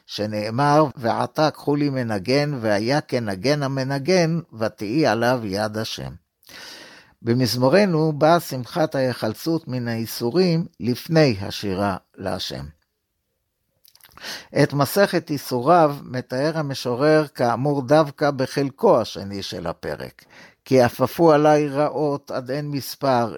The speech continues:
השיגוני עוונותיי ולא יכולתי לראות, עצמו משערות ר-, ראשי וליבי עזבני. ואני, אני ואביון, אדוני יחשוב לי, עזרתי ומפלתי אתה,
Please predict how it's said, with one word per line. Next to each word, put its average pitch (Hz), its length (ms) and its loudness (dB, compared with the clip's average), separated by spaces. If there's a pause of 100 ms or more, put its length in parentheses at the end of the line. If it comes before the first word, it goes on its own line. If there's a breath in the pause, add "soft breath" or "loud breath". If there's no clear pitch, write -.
השיגוני 143 640 -2
עוונותיי 139 840 2
ולא 131 260 0
יכולתי 143 460 -2
לראות, 131 720 2
עצמו 160 560 0
משערות 147 760 2
ר-, 139 160 -2 (180)
ראשי 139 580 -2
וליבי 131 440 2
עזבני. 110 720 0 (480)
ואני, 143 720 4 (120)
אני 147 400 0
ואביון, 135 840 4
אדוני 127 520 -4
יחשוב 135 600 -4
לי, 123 320 -4
עזרתי 120 640 -6
ומפלתי 131 800 0
אתה, 127 560 0